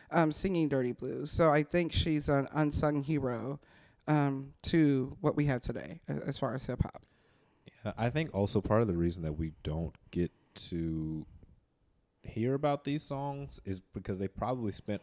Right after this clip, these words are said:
Speaker 2: a lot of time trying to make sure no one heard about them
Speaker 1: I can
Speaker 2: at
Speaker 1: see
Speaker 2: the
Speaker 1: that.
Speaker 2: time
Speaker 1: Most
Speaker 2: that
Speaker 1: definitely.
Speaker 2: they came out. Um, 'cause I can't imagine, you know,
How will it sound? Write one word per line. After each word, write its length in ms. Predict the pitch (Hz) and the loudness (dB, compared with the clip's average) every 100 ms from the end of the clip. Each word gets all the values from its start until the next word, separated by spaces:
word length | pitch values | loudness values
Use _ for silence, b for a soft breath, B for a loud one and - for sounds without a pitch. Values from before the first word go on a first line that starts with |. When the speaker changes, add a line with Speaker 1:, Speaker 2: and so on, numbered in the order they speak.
| - | -8
Speaker 2:
a 80 | 85 | -8
lot 300 | 80 82 92 | -6 -2 -4
of 120 | 82 | -6
time 320 | - 87 90 | -8 -4 -4
trying 220 | - 85 | -4 -6
to 100 | 82 78 | -6 -10
make 260 | 76 87 | -6 -6
sure 420 | - - 82 98 127 | -6 -4 2 4 4
no 180 | 151 | 2
one 200 | 165 185 | 0 0
heard 220 | 175 185 180 | 0 0 0
about 280 | 185 180 | 0 0
them 140 | 180 180 | 0 2
Speaker 1:
I 140 | 147 | 2
can 180 | - 147 | 2 0
Speaker 2:
at 80 | 107 | 0
Speaker 1:
see 80 | 143 | 0
Speaker 2:
the 80 | |
Speaker 1:
that. 140 | - 101 | -2 -2
Speaker 2:
time 480 | 98 120 143 180 175 | -4 -4 -4 -4 -2
Speaker 1:
Most 180 | 151 | 0
Speaker 2:
that 60 | 151 | 2
Speaker 1:
definitely. 220 | - 143 | 0 0
Speaker 2:
they 40 | 202 | -2
came 80 | 196 | -2
out. 260 | 202 202 - b b b b b | -2 -4 -8 b b b b b
Um, 320 | 85 87 85 - | -6 -6 -6 -6
'cause 160 | 101 110 | -2 0
I 80 | |
can't 240 | 127 160 135 | 0 -2 -2
imagine, 600 | 101 98 95 98 90 87 _ _ _ _ _ _ - | -2 -2 -2 -4 -8 -12 _ _ _ _ _ _ -6
you 140 | 104 | -4
know, 240 | 87 78 | -4 -6